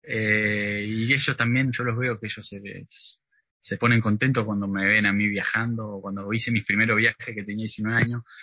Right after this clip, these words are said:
tres meses sin celular, sin nada, en, en, en Bolivia, en Perú,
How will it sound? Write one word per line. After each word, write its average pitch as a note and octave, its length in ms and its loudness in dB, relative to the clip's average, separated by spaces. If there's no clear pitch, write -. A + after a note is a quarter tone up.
tres A#2 200 2
meses B2 320 2
sin A#2 160 2
celular, A2+ 380 2
sin A#2 200 0
nada, A#2+ 480 2
en, G2+ 140 -4
en, A2 200 -10
en A#2 420 -12
Bolivia, B2 480 -2
en A2 80 -4
Perú, C3+ 460 -6